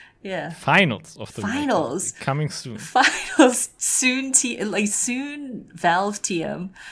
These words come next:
Speaker 1: I don't even wanna
Speaker 2: Yeah,
Speaker 1: say
Speaker 2: yeah,
Speaker 1: it's
Speaker 2: that's a
Speaker 1: We Like
Speaker 2: big
Speaker 1: Dota
Speaker 2: Valve
Speaker 1: T M.
Speaker 2: timing.
Speaker 1: It's, yeah. Uh, I'm, I'm embarrassed by <laughs> how long this league has gone on. I guess, to be fair, we
Speaker 2: <laughs>
Speaker 1: started it late because T I never happened, so we
Speaker 2: Yeah,
Speaker 1: just kind
Speaker 2: yeah,
Speaker 1: of
Speaker 2: yeah. We started it very late.
Speaker 1: Yeah.
Speaker 2: And, I mean,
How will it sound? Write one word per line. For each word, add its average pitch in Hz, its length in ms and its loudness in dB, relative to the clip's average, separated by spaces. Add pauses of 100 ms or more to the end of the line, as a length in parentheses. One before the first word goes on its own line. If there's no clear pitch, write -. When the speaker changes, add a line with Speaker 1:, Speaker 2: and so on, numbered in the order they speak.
(160)
Speaker 1:
I 202 100 4
don't 233 160 0
even 233 200 -4
wanna 202 180 6
Speaker 2:
Yeah, 127 100 6
Speaker 1:
say 196 180 4
Speaker 2:
yeah, 175 80 2
Speaker 1:
it's 151 100 0
Speaker 2:
that's - 20 -4
a 180 40 2
Speaker 1:
We 175 100 2
Like 160 200 4
Speaker 2:
big 170 100 0
Speaker 1:
Dota 160 40 2
Speaker 2:
Valve 110 220 0
Speaker 1:
T 185 120 -4
M. 104 100 -2
Speaker 2:
timing. 98 300 -6 (380)
Speaker 1:
It's, - 380 -8
yeah. 165 520 -4 (280)
Uh, 165 300 -8
I'm, 175 380 -4
I'm 175 160 -2
embarrassed 170 720 -2
by 156 300 -2
<laughs> 160 40 -6
how 185 160 4 (380)
long 220 180 -2
this 180 240 -4
league 156 220 -4
has 160 160 -8
gone 151 180 -8
on. 160 220 -10 (400)
I 269 40 -4
guess, 427 180 -2
to 320 120 2
be 240 140 -2
fair, 202 260 4
we 175 100 4
Speaker 2:
<laughs> 180 120 6
Speaker 1:
started 180 320 2
it - 100 -6
late 151 240 -8
because 151 400 -6
T 165 260 -4
I 147 140 -4
never 151 260 -8
happened, 147 480 -6
so - 160 -2
we 269 60 -4
Speaker 2:
Yeah, 220 80 2
Speaker 1:
just 107 180 2
kind 156 160 -4
Speaker 2:
yeah, 143 100 -6
Speaker 1:
of 143 100 -10
Speaker 2:
yeah. - 100 -18
We 139 80 -6
started 196 400 4 (100)
it 139 40 -4
very 117 260 -4
late. 107 320 -8
Speaker 1:
Yeah. 139 340 -4
Speaker 2:
And, 127 160 -8
I 147 100 -2
mean, 190 340 0